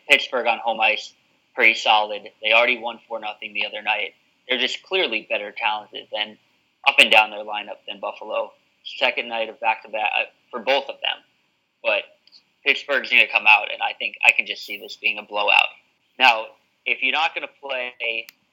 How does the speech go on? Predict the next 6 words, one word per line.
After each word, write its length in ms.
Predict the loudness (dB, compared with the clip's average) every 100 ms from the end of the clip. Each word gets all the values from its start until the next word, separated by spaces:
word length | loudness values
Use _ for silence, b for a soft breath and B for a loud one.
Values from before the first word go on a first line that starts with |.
| _ _ _ _ _ _
the 380 | -10 -8 -8 -12 -12
one 300 | -6 -6 -6
two 380 | -6 -6 -6 -14 _ _ _ _
line 300 | -8 -4 -6 -8 _ _ _ _ _
for 160 | -12 -10
the 340 | -10 -10 -10